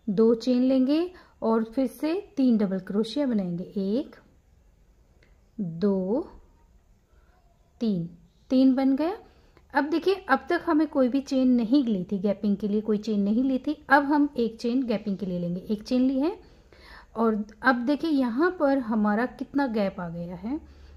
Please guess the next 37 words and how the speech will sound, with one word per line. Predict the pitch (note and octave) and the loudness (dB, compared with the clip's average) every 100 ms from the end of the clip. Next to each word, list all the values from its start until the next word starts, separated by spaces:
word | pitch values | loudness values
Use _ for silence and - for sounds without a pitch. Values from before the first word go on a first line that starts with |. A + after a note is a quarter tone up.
| - | -2
उसके | B3+ - D#4+ | -2 -2 -6
को | D#4+ C#4 | -6 0
कम | C#4 C#4+ | 4 4
करने | D4+ B3 A3+ | 4 2 0
के | G#3+ F#3+ | -2 -4
लिए | F#3 G#3+ | -2 -2
हम | G#3+ A3 | 0 0
यहाँ | G#3+ G#3+ F#3+ G#3 G3+ | 0 -2 -2 -4 -4
पर | G#3 A#3+ G4+ - - - _ | -4 -2 -4 -8 -20 -20 _
डबल | G#3 B3+ D4+ | 2 2 2
क्रोशिया | D4 C4+ C4 C#4+ | 4 4 4 -2
की | F4+ | -4
हाइट | - - B3+ B3+ | -6 0 2 2
बढ़ाएंगे। | A#3+ G#3+ F#3 F3+ | 2 0 0 -2
देखिए | G3 A3+ B3 | -4 -4 -4
धागा | F#3+ F#3+ G#3+ A3 D#4 | -4 0 0 2 2
हमारा | E4+ D4 D4+ C#4+ - | 4 4 2 0 -4
दो | G3 G3+ G#3 | -4 0 2
रहेंगे, | A3 B3+ C4+ D#4 A4 - - _ _ _ | 2 2 2 0 -4 -8 -20 _ _ _
एक | A#3 A#3+ C#4 | -2 0 0
ही | |
लूप | C4+ C4 C4 | 2 2 2
रहेगा, | C4 B3 A#3+ A#3 | 2 2 2 0
देखिए | G#3 - | -2 -6
इस | G#3+ G#3 - - | -8 -8 -8 -6
तरह | A3+ C4 | -4 -4
से, | B3 D4+ F#4 - - - - | -4 -6 -6 -10 -20 -18 -2
और | A#3 B3+ | 2 4
हम | C4+ D#4 F4+ | 4 2 0
इसे | A3+ D#4+ | -4 -8
तीन | - D4+ D4 C#4+ | -4 0 2 4
बार | B3+ A#3+ | 4 2
बनाएंगे। | G3 F3 E3+ | 0 -2 -2
देखिए | F#3+ G3+ C#4 | -2 -4 -4
एक | A#3 A3+ | -2 0
बार | B3 B3+ | 0 0
लिया | C#4+ F4+ | 0 -2